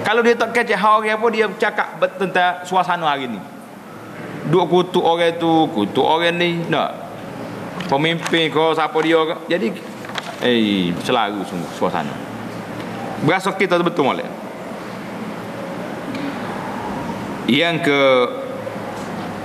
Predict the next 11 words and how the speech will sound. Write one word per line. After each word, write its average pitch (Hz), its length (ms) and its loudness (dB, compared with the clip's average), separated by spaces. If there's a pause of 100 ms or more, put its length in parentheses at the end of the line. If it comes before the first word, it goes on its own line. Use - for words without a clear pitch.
(420)
empat 120 320 2
belas, 135 320 0 (320)
bahawa 165 320 4
memberi 170 320 2
nasihat 165 320 0
ia 160 240 2
akan 156 240 -2
kawannya 151 480 2
itu 151 160 0
dengan 151 320 0
s-, - 400 -4